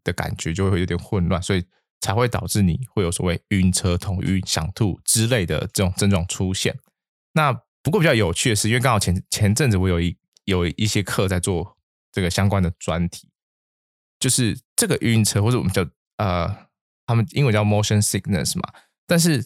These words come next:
它不一定是，现在，在现在的社会里，不一定是只会发生在就是开车的时候。现在也，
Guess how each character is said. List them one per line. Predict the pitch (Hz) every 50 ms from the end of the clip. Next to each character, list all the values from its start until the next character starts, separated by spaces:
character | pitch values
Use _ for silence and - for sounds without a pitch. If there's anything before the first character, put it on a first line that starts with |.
| _ _
它 | - - 175 170
不 | - - - 220 160 120
一 | 104 104
定 | - - 156 120 101
是， | 98 - - 117 101 - -
现 | - - - 160 131
在， | 123 139 110 90
在 | -
现 | 123 - 151 127
在 | 110 -
的 | 104
社 | - - - 127 110 104
会 | - 117 104
里， | 95 87
不 | - - 160 143
一 |
定 | 117 113
是 | 113 - 123 113 -
只 | - _ - - - 92
会 | 92 - 127 113
发 | 104 - - 92 95 98
生 | 98 - - 101 90 92 92
在 | - 117 104 92 - - 110 - _ _ _ _ _ _ -
就 | - 104
是 | 101 104
开 | - - - 101 92 90
车 | 90 - - 95 87
的 | 92 -
时 | - - - -
候。 | - - - - - - _ _ _ _ _ _ _ _ _ _ _ _ -
现 | - - 175 160
在 | 165 143 113
也， | 87 - - - - -